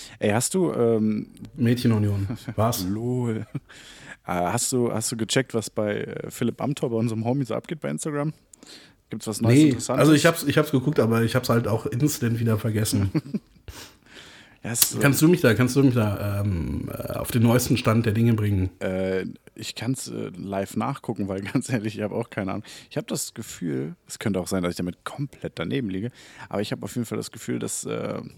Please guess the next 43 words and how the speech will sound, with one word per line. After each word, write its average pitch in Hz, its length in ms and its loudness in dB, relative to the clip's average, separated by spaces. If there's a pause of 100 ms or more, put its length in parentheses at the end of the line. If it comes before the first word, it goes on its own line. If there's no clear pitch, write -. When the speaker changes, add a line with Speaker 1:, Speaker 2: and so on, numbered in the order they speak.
(100)
Speaker 1:
dass 110 120 -12
er 117 60 -2
ein 117 40 0
bisschen 107 180 -4
eingeschlafen 104 500 -2
ist, - 140 -8
dass 104 100 -12
er 104 80 -4
schon 104 320 -6
wieder 107 160 0
aufgegeben 110 480 -6
hat 90 140 -8
mit - 160 -8
Insta. 101 360 -8 (800)
Weil 107 100 -4
ich - 100 -6
hab, 120 80 -8
irgendwie 127 180 -2
hab 127 120 -4
ich 120 60 -8
das - 160 -12
Gefühl, 123 200 -8
ich 123 80 -8
hab 113 80 -8
nicht 127 160 -4
viel 131 100 -8
mitgekriegt - 440 -12
von 95 140 -8
ihm. 92 200 -6
Gucken 117 240 -6
wir 101 60 -2
mal, 98 80 -4
ob - 120 -18
das 107 140 -8
stimmt. 110 360 -4
Es, - 160 -14
guck - 140 -14
mal, 101 120 -2
es - 120 -10
gibt - 160 -12
keine 127 300 -2
aktuelle 117 340 -4
Story. 135 480 -2